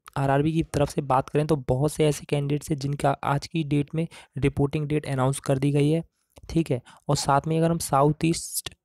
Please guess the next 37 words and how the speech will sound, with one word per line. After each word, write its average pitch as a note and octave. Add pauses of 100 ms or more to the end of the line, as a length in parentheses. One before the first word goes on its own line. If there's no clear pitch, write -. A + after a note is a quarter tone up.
सेंट्रल D3
रेलवे D3+
की D#3+
बात C#3
करें D3+
तो D#3
इसके D3+
अंतर्गत D3
आपका C#3+
आरआरबी C#3+
बिलासपुर C3
आता A#2+
है। - (520)
आप C3+
यहाँ C#3+
पे F3
अगर E3
हम E3+
नोटिफिकेशन D3
की E3
बात C3+
करूँ D3
my C3+
dear, D3
तो E3+ (880)
बहुत D3+
से -
ऐसे D3+
कैंडिडेट्स D3
हैं D3
ग्रुप C#3+
डी C#3+
के D#3+
जिनका D3
यहाँ D3
पे F3 (380)
रि-, C3